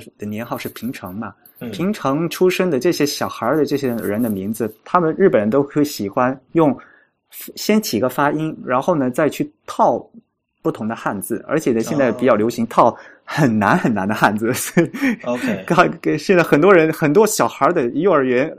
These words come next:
Speaker 1: 幼儿园老师特别，特别担心，因为如果不注音的话，他们几乎就、嗯，所有小孩儿名他们都不会念，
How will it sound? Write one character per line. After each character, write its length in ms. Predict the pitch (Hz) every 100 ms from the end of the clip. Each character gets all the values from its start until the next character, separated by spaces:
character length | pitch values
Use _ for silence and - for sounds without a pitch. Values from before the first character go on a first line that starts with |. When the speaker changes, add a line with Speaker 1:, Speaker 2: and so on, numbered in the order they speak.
| 208
Speaker 1:
幼 100 | 190
儿 60 |
园 120 | 143
老 140 | 139 123
师 160 | -
特 180 | 165 -
别， 160 | 160 123
特 180 | - -
别 160 | 117 104
担 240 | 110 113
心， 180 | - 127
因 80 | 160
为 140 | 156 147 - - -
如 100 | 170
果 80 | 180
不 140 | 180
注 160 | 185 180
音 100 | 165
的 100 | 147
话， 140 | 160
他 140 | -
们 100 | 160
几 160 | 151 170
乎 160 | 175 165
就、 140 | 156
嗯， 260 | 120 123 120
所 240 | - 190
有 80 | 190
小 160 | -
孩 120 | 104 113
儿 40 |
名 120 | 113
他 120 | 120
们 100 | 156
都 100 | 151 170
不 100 | 110
会 140 | 113
念， 240 | 107 107